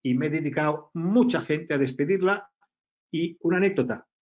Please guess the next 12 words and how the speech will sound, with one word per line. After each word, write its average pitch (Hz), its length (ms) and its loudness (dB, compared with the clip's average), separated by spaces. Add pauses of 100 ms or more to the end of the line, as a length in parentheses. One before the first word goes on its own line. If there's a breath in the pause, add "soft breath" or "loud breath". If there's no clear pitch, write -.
(120)
un 170 180 -6
banco, 180 320 0
una 165 160 0
caja 170 300 -2
gallega, 196 580 4 (380)
dos 135 180 -2
mil 196 160 0
personas, 185 540 0
me 151 100 -2
contrataron 147 440 0
los 170 100 0
sindicatos 190 720 0